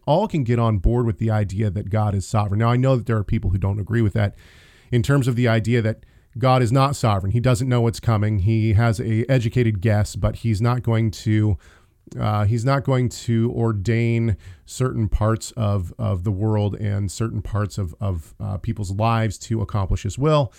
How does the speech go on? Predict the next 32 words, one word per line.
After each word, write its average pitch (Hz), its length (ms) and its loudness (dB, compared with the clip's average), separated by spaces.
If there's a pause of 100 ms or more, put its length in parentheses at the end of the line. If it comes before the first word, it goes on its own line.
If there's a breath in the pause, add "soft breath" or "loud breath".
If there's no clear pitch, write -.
(340 soft breath)
He 151 60 -2
basically, 127 760 2 (240 soft breath)
uh, 107 200 0
has 113 280 0
thrown 147 420 2
everything 123 360 -2
into 113 220 0
a - 20 0
big 95 220 -2
pot 104 300 0
and 104 340 -2
hopes - 320 -4
that 110 120 -2
it's 98 160 -4
all 98 140 2
going 95 320 -2
to 98 260 -2
work 90 280 -2
out 95 320 0
the 101 80 0
way 98 120 0
that 95 140 -4
he's 92 240 -2
predicted 98 720 -4
in 113 140 0
the 127 120 2
end. 113 280 0 (840)
This 123 440 0 (160)
is 127 160 -2
called 113 240 2
open 101 300 2
theism. 123 460 2